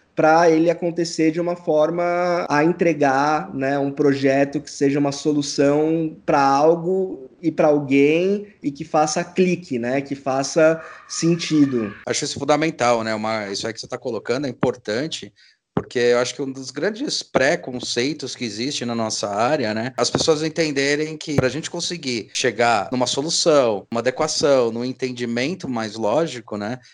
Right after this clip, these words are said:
Speaker 2: você tem toda uma pesquisa e um levantamento de dados pra te direcionar. Até brinco, né? Muitas vezes você começa acreditando num conceito e acreditando que uma solução é algo que você talvez esteja observando, mas depois uma pesquisa fica muito claro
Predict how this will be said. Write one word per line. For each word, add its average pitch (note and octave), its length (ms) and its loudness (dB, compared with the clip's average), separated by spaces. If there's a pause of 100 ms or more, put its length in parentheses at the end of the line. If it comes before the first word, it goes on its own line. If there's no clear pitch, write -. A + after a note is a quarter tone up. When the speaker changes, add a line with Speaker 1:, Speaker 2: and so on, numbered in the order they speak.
(120)
Speaker 2:
você - 160 -4
tem D3 160 0
toda D#3 220 -2
uma A3+ 160 0
pesquisa C#3 500 -2
e - 20 -4
um B2 60 -2
levantamento A#2+ 460 -4
de C3+ 100 -6
dados A2+ 360 0
pra C#3+ 200 -2
te D#3+ 140 -10
direcionar. C3+ 800 -4
Até G3+ 120 0
brinco, C#3+ 380 -4
né? C3+ 140 -2
Muitas D#3 400 -2
vezes F3+ 680 0
você D#3 360 -4
começa F3 500 0
acreditando E3 720 0
num C#3+ 140 -4
conceito C#3 800 -2
e D3 40 -2
acreditando C3 540 -6
que B2 340 -10
uma C3+ 200 -2
solução C3 640 -2 (360)
é B2+ 140 6
algo C3+ 300 4
que - 100 -12
você B2 320 -2
talvez C#3 520 0
esteja C#3+ 280 -6
observando, B2 760 -2 (400)
mas C#3 520 4
depois E3+ 340 0
uma F3+ 100 -4
pesquisa F3+ 360 -6
fica - 180 -10
muito G3+ 640 -4
claro C#3 720 0